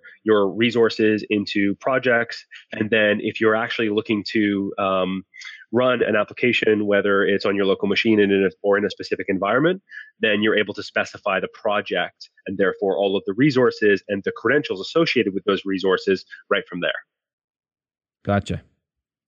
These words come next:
Speaker 1: And, and honestly, like, we're not satisfied with the, with the project as the only concept at the moment. I think we will introduce things like environments, um, but we wanna be really careful with that because um, we want the,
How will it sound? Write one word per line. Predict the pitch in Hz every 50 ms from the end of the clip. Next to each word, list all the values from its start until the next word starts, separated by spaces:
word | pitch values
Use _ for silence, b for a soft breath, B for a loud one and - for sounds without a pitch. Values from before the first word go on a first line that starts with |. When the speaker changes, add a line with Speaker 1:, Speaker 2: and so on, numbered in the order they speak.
| _ _
Speaker 1:
And, | 143 151 147 -
and | 156 156 151 -
honestly, | 156 165 185 - - 196 190 - -
like, | 160 147
we're | 143 185 226
not | 214 135 -
satisfied | - - 101 95 107 107 - - 120 117 117 113 117
with | 117 110 110
the, | 117 110 113 - -
with | 110 117 113 -
the | 113
project | - - 117 107 107 110 120 113 107 - -
as | 107 107 95 92 B B B B B _
the | 110 110
only | 110 107 107 110
concept | - - 113 107 - 113 - 113
at |
the | 107 107
moment. | 107 107 113 120 -
I | 104
think | - - 131 131
we | - 117
will | 101 98 104 104 110
introduce | 110 101 - 104 98 104 98 -
things | - 104 101 98 95
like | 98 95 92 -
environments, | 98 98 92 95 95 98 104 117 147 - - - - - B B B B B B B B _
um, | 101 101 101 101 95 98 98 -
but | 131
we | 139 160
wanna | 175 196 190
be | 165 160
really | 139 135 135 127
careful | - - 117 110 - - 104 98 95 92 90 - _ _ _ _
with | - 107 98 -
that | 98 92 90
because | - 120 - 113 104 101 - B B B B B B B B B B B _ - 110
um, | 104 104 104 101 107
we | 120 127
want | 139 147
the, | - -